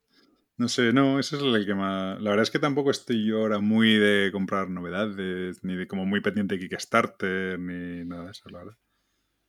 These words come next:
Sí que es verdad que en Kickstarter, ¿no? Sí que yo creo que Kickstarter está dando esa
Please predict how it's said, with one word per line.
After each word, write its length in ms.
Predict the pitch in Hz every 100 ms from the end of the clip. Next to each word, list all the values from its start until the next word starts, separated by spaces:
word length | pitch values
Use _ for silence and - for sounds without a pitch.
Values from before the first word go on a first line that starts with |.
| _ _ _ _ _
Sí 180 | - 147
que 60 |
es 60 | 160
verdad 180 | 160 170
que 80 |
en 60 | 139
Kickstarter, 600 | 135 156 - 165 160 151
¿no? 240 | 156 233 - - - - - _ _ _ _ _ _ _
Sí 220 | - -
que 120 | 147 190
yo 120 | 170
creo 140 | 143
que 80 | 127
Kickstarter 640 | 110 113 - 123 113 104 107
está 300 | 104 - 113
dando 340 | 110 107 104
esa 320 | 101 - 98